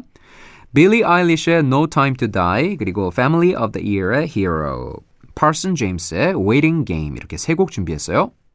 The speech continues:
삼구팔사님이 "저 입맛이 변했나 봐요.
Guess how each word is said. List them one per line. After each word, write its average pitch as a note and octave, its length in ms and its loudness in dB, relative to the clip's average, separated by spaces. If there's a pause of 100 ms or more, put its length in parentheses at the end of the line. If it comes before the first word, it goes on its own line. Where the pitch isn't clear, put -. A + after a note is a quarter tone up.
(1300)
삼구팔사님이 D3 1080 0
"저 - 120 0
입맛이 C#3+ 420 2
변했나 B2+ 420 2
봐요. E2+ 400 -2